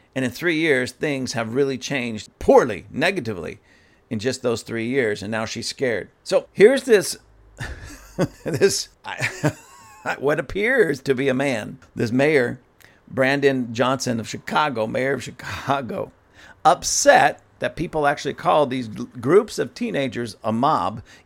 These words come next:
even though the groups of teenagers are fighting with one another, looting stores, destroying parked cars, and possibly, according to one,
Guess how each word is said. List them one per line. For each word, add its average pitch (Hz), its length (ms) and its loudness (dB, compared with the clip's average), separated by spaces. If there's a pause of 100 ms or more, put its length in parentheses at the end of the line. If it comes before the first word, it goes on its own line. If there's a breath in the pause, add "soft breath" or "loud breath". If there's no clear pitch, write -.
even 226 340 4
though 214 280 12
the 135 100 0
groups 147 280 -6
of 208 100 -12
teenagers 135 500 -2
are 131 80 0
fighting 202 540 2
with - 180 -4
one 135 140 0
another, 117 440 0 (120)
looting 214 560 8
stores, 139 880 4
destroying 226 840 2
parked 220 380 -2
cars, 160 640 4
and 185 240 2
possibly, 247 760 -2
according 190 520 -2
to 165 180 -4
one, 196 580 -2